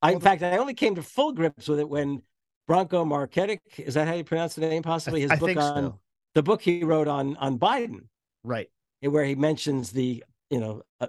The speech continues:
Speaker 1: the things about Delaware that I
Speaker 2: Well,
Speaker 1: didn't know.
Speaker 2: famously, Delaware didn't, uh, uh, didn't ratify the Civil War amendments, the Thirteenth, Fourteenth, and Fifteenth Amendments until nineteen oh one.
Speaker 1: What?
Speaker 2: Correct.
Speaker 1: I didn't know that.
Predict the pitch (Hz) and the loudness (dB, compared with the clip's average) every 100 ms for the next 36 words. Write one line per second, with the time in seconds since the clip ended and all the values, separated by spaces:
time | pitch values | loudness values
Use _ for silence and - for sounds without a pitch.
0 | - 120 - 143 123 120 104 139 131 127 | -10 -10 -2 0 0 -2 0 -2 -2 -2
1 | 120 110 113 180 110 113 107 214 226 233 | -4 -4 0 2 0 -6 2 4 4 2
2 | 240 - 165 160 139 165 170 160 156 151 | 0 0 -2 -2 0 0 0 0 -2 0
3 | 151 127 160 151 151 - 123 _ 131 123 | -2 -2 -4 -4 -10 -10 -10 _ -2 -2
4 | 104 - _ _ _ _ _ 113 180 143 | -6 -12 _ _ _ _ _ -6 -4 -2
5 | 135 139 156 160 - 147 139 139 131 117 | 0 2 2 0 0 2 4 2 0 -4
6 | - 151 123 123 147 165 117 104 95 85 | -4 -4 -2 -2 0 0 -2 -8 -10 -16
7 | - - 131 127 127 117 - 131 131 113 | -16 -6 -4 -4 -6 -8 -6 -6 -6 -12
8 | 110 - - - 120 113 131 135 117 113 | -10 -10 -12 -12 -10 -6 -6 -6 -10 -10
9 | 113 104 123 127 - 127 120 107 113 117 | -10 -4 -4 -4 -10 -8 -6 -8 -10 -14
10 | _ _ _ _ _ _ _ _ _ _ | _ _ _ _ _ _ _ _ _ _
11 | _ - 285 320 - - _ _ _ _ | _ -4 -2 -2 -4 -20 _ _ _ _
12 | _ _ - 104 104 123 127 160 - - | _ _ -8 -6 0 0 0 -6 -16 -20
13 | _ _ 120 117 - 226 247 147 110 98 | _ _ -6 -6 -4 -2 0 0 0 -4